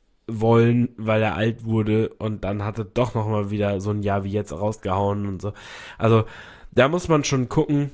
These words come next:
ähm, und da kann man Glück haben, kann man Pech haben, ne? Also Spieler wie Stefon Diggs, ähm, ja, Mike Evans, da sieht's überhaupt nicht nach einem Decline aus, muss man auch ehrlich sagen.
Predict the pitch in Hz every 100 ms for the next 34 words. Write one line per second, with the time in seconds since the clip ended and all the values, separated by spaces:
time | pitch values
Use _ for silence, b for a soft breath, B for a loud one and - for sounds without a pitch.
0 | - - _ - 120 113 113 113 - 107
1 | 110 104 - - _ - 85 135 127 117
2 | 127 - 120 113 117 110 98 - 104 90
3 | 87 85 85 92 110 - 92 95 95 95
4 | 92 - - - 113 107 95 95 95 95
5 | _ _ _ _ - 113 110 104 98 101
6 | - - - - _ _ _ - 98 95
7 | 92 92 92 92 92 92 92 - _ _
8 | - - 87 85 - 98 104 113 113 127
9 | 107 104 - 95 107 98 123 - 101 104
10 | - 107 120 117 110 - 117 120 120 127
11 | 131 107 107 107 101 - 107 113 110 117
12 | 117 117 123